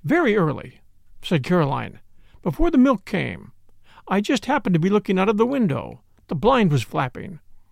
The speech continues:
It was a man. He came in a closed car, and he was all muffled up. I couldn't get a glimpse of his face.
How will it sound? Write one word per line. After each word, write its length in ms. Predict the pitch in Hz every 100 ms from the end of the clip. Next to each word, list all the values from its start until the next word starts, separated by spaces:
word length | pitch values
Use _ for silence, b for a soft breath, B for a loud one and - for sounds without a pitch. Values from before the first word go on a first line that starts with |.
| - _ _
It 120 | 196 151
was 160 | 117
a 40 | 143
man. 460 | 208 277 - 170 - - - - - -
He 100 | 196
came 280 | 285 302 240
in 60 |
a 120 | 170
closed 460 | - 269 294 277 -
car, 380 | - 208 120 85
and 360 | - _ -
he 60 | 165
was 100 | 143
all 200 | - 233
muffled 380 | 240 226 - 170
up. 240 | - - - - _ _ _ -
I 60 | 139
couldn't 240 | 277 320
get 120 | 285
a 140 | 220 123
glimpse 260 | 240 202
of 80 | 180
his 160 | 151 127
face. 480 | - 226 113 -